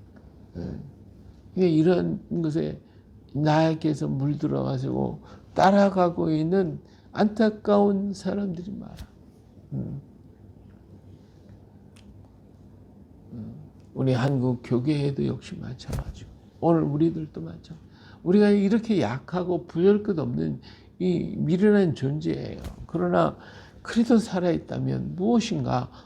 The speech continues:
오늘 우리는 의를 위해서, 하나님의 뜻을 위해, 주의 말씀을 지키기 위해서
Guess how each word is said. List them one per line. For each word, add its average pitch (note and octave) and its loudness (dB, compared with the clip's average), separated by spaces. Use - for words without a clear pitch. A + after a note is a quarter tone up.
오늘 C3+ 2
우리는 E3 4
의를 G#3 8
위해서, C#3+ 0
하나님의 D#3 0
뜻을 C3 -4
위해, B2+ -4
주의 F#3+ 2
말씀을 F#3 2
지키기 E3 -6
위해서 D3 -2